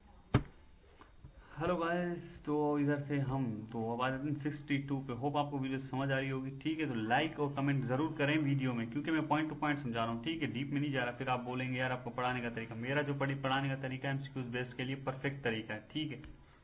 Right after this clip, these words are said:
तो आप इसको फॉलो करें। सिक्सटी टू पे आ जाते हैं। At present means at the present time, presently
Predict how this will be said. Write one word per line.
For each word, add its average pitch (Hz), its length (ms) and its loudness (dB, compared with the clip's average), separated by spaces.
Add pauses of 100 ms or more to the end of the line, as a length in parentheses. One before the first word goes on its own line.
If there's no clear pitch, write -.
तो 131 60 0
आप 131 140 0
इसको 127 140 -6
फॉलो 123 260 0
करें। 110 200 -2 (1040)
सिक्सटी 165 280 -4
टू 156 160 0
पे 156 100 2
आ 139 60 6
जाते 143 180 0
हैं। - 140 -12
At - 340 -2 (480)
present 170 460 2 (280)
means 120 380 2 (320)
at 139 140 -2
the 131 100 -2 (160)
present 143 380 2 (180)
time, 117 280 4 (640)
presently 151 580 4